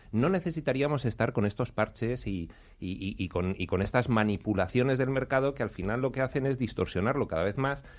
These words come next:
como dice José Luis, pues hay medidas que, que no se entienden porque no, no se les ve el propósito claro. Parece que es un, más bien un, un maquillaje, eh, pues estamos haciendo algo, ¿no? Pero bueno, la, la efic-,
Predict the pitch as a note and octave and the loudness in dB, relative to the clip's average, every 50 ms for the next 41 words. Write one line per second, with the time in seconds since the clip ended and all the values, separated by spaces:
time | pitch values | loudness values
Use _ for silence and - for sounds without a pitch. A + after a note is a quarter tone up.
0 | - - - - - E2+ F#2+ A2 A2 C3+ B2 - C3 A2+ A#2 A#2 B2+ C#3 C3+ C3+ | -18 -18 -10 -6 -2 0 0 2 2 0 0 0 0 0 0 2 2 2 0 0
1 | - - - - A2 A2 A#2 A2 G#2+ G#2+ G#2+ G#2+ B2+ B2 G#2+ G#2 - - - F2 | 0 -2 0 2 2 2 2 2 0 0 0 0 2 0 0 0 -2 -2 -2 -2
2 | E2 E2 - - F2 F#2 F2+ G#2 F#2+ F#2 A2 A#2 A#2 G#2+ F2+ F2 E2 - - - | -2 -2 -4 -4 -4 -4 -2 -2 -2 0 0 0 0 0 0 -2 -4 -6 -8 -6
3 | - D#2+ E2+ F2+ - - F#2+ G2 F#2+ - G#2+ G2+ F#2+ G2+ G#2+ G#2+ G2+ F#2+ - F#2 | -4 -2 -2 -2 0 0 0 0 0 2 2 2 4 4 4 4 4 4 2 0
4 | - - G2+ - - G2 G2 F#2 - B2+ B2+ B2 A#2+ B2 - - - - - - | 0 0 -2 -2 0 2 2 4 6 6 6 8 6 4 2 -2 -10 -18 -20 -20
5 | - - - - F2+ G#2+ G#2 - - B2 A#2 A2 - A#2 A2+ G#2+ - - B2 A#2+ | -20 -2 2 4 4 4 4 6 6 6 6 6 6 4 2 2 4 4 4 6
6 | A#2+ A#2 A#2 A2+ A2+ A2+ A2+ - - A2+ A2+ A2+ G#2 A2+ A#2+ A#2 A2+ A2 G#2+ A2 | 6 6 6 6 4 4 2 2 2 4 4 4 4 4 4 6 6 6 6 6
7 | A2 - - A2+ A2+ A2+ G#2+ - - G#2 G2+ A2+ A2 G#2+ - - A#2+ A2+ A2 G#2+ | 4 4 4 6 6 6 4 2 2 2 4 6 4 4 4 2 4 4 4 2
8 | - - - - - - - G#2+ G2 - G#2+ G2+ - G#2 F#2 - B2 B2+ C#3 A#2+ | 0 -6 -18 -20 -6 0 2 2 4 4 2 2 2 2 6 6 8 8 8 6
9 | - A#2+ - - A#2 A2 G2+ G2 G#2+ C3+ D3 C3 A2+ F#2+ G#2+ B2+ B2 - G2+ F#2+ | 2 0 0 2 2 4 6 6 6 6 6 6 4 2 2 0 0 0 0 2
10 | F2+ F#2 A#2 C#3 C3 G#2+ F#2+ F#2 F#2 - F#2+ F#2+ F#2+ F2+ - - G2 F2+ - - | 2 2 2 0 0 2 2 2 2 2 2 2 2 0 0 -4 -4 -4 -6 -6